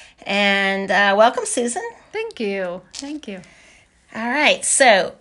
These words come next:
Speaker 1: our first question is, can you tell everybody a little bit about your role in education?
Speaker 2: Yes, my formal title, uh, as same as Heather, is Digital Integration Specialist,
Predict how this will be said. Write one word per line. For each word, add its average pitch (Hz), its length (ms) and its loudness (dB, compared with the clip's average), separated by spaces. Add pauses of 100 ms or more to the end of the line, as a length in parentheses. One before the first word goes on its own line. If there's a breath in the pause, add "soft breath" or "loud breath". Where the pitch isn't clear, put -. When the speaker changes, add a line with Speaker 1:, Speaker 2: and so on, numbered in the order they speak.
Speaker 1:
our 233 180 6
first 320 600 0
question 233 680 0
is, 233 320 0
can - 160 -6
you 240 140 -4
tell 302 280 0
everybody 247 720 0
a 214 100 -2
little 226 220 -2
bit 214 340 2
about 185 480 0
your 233 400 2
role 214 460 4
in 190 180 -2
education? - 760 -10 (540 soft breath)
Speaker 2:
Yes, - 280 -12
my 220 260 -4
formal 254 340 -4
title, 302 360 -2
uh, 196 480 -8
as 190 200 -8
same 202 280 -10
as 240 100 -12
Heather, 214 260 -4
is 226 160 -6
Digital 240 440 -6
Integration 220 640 -8
Specialist, 196 800 -8